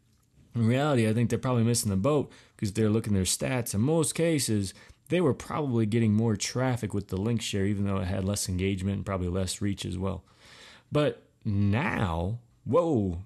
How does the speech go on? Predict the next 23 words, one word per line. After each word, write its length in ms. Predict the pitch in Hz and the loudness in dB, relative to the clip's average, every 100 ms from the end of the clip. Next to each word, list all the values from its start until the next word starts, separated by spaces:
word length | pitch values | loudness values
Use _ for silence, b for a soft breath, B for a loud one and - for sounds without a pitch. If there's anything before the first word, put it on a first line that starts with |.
| - | -4
this 180 | 151 131 | -2 0
is 60 | |
a 40 | 127 | 0
big 280 | 135 123 | 0 0
deal. 340 | 120 151 110 - B B B B | 2 2 2 -2 B B B B
So, 840 | - - 139 131 127 120 120 117 98 | -4 0 4 6 6 4 4 2 -2
um, 760 | - 117 117 110 110 101 98 - | -2 2 4 4 4 4 2 0
the 140 | - 110 | 0 4
new 260 | 110 156 | 6 4
dimensions, 840 | 214 160 113 98 - 104 101 107 - b b b _ | 2 4 4 4 2 0 0 -2 -10 b b b _
the 140 | 90 104 | 0 0
width 460 | 92 139 196 - - | 2 2 0 -4 -2
is 160 | 107 | 0
going 300 | 92 110 107 | 2 2 2
to, 120 | 98 98 - | 0 -8 0
'cause 180 | 135 117 | 2 4
you, 100 | 143 | 4
you'll 180 | 131 139 | 4 2
recall 500 | 127 123 101 92 _ | 2 0 -2 -4 _
p-, 80 | - 120 | -12 -2
before, 720 | 110 110 - 139 104 98 90 135 _ B B B B | -2 -2 -2 2 2 2 -2 -8 _ B B B B
the 120 | 117 | 0
width, 580 | 107 104 135 - - - | 2 4 2 0 -4 -20